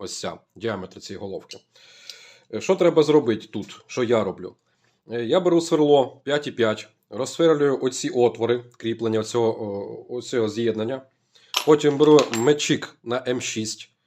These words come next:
роблю тут різьбу. Якщо ви не розсверлите, будете в нахалку це робити, то корпус трісне. Треба спочатку розсверлити на п'ять і п'ять, а потім мечиком на шість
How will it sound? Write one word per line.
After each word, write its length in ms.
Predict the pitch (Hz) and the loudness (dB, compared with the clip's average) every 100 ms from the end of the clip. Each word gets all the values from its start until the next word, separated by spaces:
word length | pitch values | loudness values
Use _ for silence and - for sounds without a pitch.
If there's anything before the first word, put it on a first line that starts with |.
| - - - - | -20 -16 -12 -4
роблю 280 | 131 131 151 | -2 0 -2
тут 180 | 131 | 0
різьбу. 460 | 135 127 107 117 107 - | -2 -2 -2 -4 -4 -6
Якщо 300 | 113 - 147 | -6 0 2
ви 80 | 143 | 4
не 100 | 143 | 4
розсверлите, 540 | 147 - 147 131 131 | 2 4 2 2 -2
будете 340 | 123 131 131 | -2 -2 0
в 60 | 120 | -2
нахалку 440 | 127 - 202 202 | 0 0 0 0
це 160 | 143 139 | 0 0
робити, 380 | 127 120 113 - | 0 2 0 0
то 220 | - 120 | -6 -4
корпус 400 | 123 151 110 - | 0 -2 -2 -4
трісне. 420 | 113 110 - 82 - _ - _ _ | -4 -4 -4 -10 -14 _ -20 _ _
Треба 560 | 131 139 135 120 104 - | -6 0 2 2 0 -6
спочатку 540 | - 143 147 110 - | -10 -2 2 2 2
розсверлити 460 | 120 - 120 107 104 | -2 0 0 0 -2
на 100 | 107 | -4
п'ять 300 | 107 113 104 | 2 0 0
і 60 | 110 | 0
п'ять, 320 | 170 196 - | 2 2 -2
а 80 | 107 | -4
потім 320 | 160 165 147 | -2 0 0
мечиком 540 | 110 104 - 127 123 113 | -2 -4 -4 -4 -4 -2
на 100 | 107 | -4
шість 400 | - 135 - | -6 -10 -10